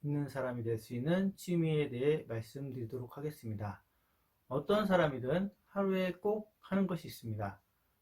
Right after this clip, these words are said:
바로 먹는 것인데요. 먹기 위해 산다라는 말이 있을 정도입니다. 그래서 인기 있는 사람이 되기 위해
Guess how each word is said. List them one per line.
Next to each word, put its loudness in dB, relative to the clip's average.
바로 0
먹는 4
것인데요. 2
먹기 0
위해 4
산다라는 0
말이 2
있을 -4
정도입니다. -4
그래서 2
인기 -2
있는 2
사람이 0
되기 -4
위해 2